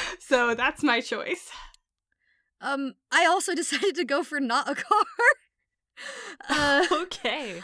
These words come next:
Speaker 2: I went for, um, episode thirty-four, Fandom Classic Student Prince, because I argue that any,
Speaker 1: Mm.
Speaker 2: uh, a plane that has mind melded with a dragon is far superior to any car that could exist.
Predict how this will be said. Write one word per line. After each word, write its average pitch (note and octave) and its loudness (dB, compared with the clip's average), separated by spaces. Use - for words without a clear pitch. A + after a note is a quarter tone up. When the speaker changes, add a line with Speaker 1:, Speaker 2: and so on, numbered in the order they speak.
Speaker 2:
I D#4 2
went B3+ -4
for, A3 -6
um, G3 -8
episode A#3 -8
thirty-four, G3+ -8
Fandom G3 -10
Classic F#3+ -8
Student F#3 -12
Prince, - -10
because A3+ -6
I D#4+ 0
argue C#4 -4
that C4+ 4
any, F4+ 0
Speaker 1:
Mm. - -18
Speaker 2:
uh, B3 4
a C4 -2
plane G4 -4
that E4 0
has B3 -2
mind A#3 0
melded D#4 -4
with C4 -6
a A3 -4
dragon A3 -2
is G#3 -6
far A3+ -2
superior G#3 -6
to G3 -8
any G3+ -6
car F#3 -6
that - -10
could G#3 -8
exist. F3+ -8